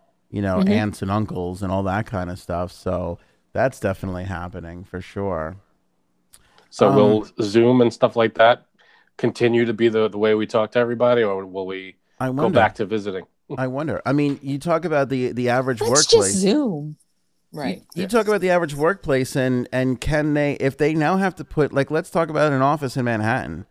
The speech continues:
Speaker 1: If they have to, and by the way, have you ever been to a real estate office in Manhattan? They put people in lockers. Forget
Speaker 2: Mm-hmm.
Speaker 1: cubicles. They're in a locker because nobody, they don't put, they don't really bring clients to the office all that often,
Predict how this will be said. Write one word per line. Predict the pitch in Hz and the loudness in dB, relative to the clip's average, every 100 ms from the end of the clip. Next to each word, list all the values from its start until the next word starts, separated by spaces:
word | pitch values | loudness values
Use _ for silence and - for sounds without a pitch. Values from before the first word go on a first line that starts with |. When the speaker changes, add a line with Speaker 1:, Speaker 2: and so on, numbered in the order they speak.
| _ _ _ _ _ _ _ _ - | _ _ _ _ _ _ _ _ -4
Speaker 1:
If | 135 135 | -4 -2
they | 147 | -2
have | 143 135 143 190 - | -2 -2 -2 -4 -10
to, | - | -6
and | 127 | -2
by | 151 240 | 0 0
the | 185 | 0
way, | 147 135 | 2 2
have | 104 117 | 0 -2
you | 160 | -2
ever | 202 | -2
been | 196 | -2
to | 160 | 0
a | 104 | 0
real | 98 110 | 0 -2
estate | 135 156 139 | -2 0 2
office | 143 151 151 | 2 0 -4
in | 160 | 0
Manhattan? | 147 147 156 143 120 151 147 - | 0 0 -2 -2 -2 -4 -6 -6
They | 110 151 | -6 -4
put | 196 160 | -4 -4
people | 151 131 120 107 101 - | -4 -4 -2 -2 -2 -4
in | 101 95 90 87 - 113 | -4 -4 -6 -12 -18 -18
lockers. | - 101 117 - 92 - - _ _ | -6 -2 -2 -6 -14 -18 -20 _ _
Forget | 113 107 143 135 - - | -10 -2 0 0 -4 -8
Speaker 2:
Mm-hmm. | 180 | -2
Speaker 1:
cubicles. | - 220 233 - - - | 0 0 -4 -8 -14 -4
They're | 120 151 | 0 2
in | 110 | 0
a | 95 | -4
locker | 92 90 110 113 95 - _ _ _ _ _ | -6 -4 -4 -4 -8 -18 _ _ _ _ _
because | 127 135 123 | -4 -2 2
nobody, | 131 151 151 135 | 4 4 4 2
they | 131 143 | 2 2
don't | 156 | 2
put, | 156 - - | -2 -6 -4
they | 131 | -2
don't | 156 | 0
really | 143 127 | 0 0
bring | 101 131 | 0 -2
clients | 117 - 127 131 104 - | -4 -4 -2 0 -4 -6
to | - | -6
the | 98 | -2
office | 104 151 - 71 | 0 -2 -4 -10
all | 87 - | -8 -6
that | 90 58 | -6 -6
often, | 64 - - - 123 | -8 -10 -16 -20 -20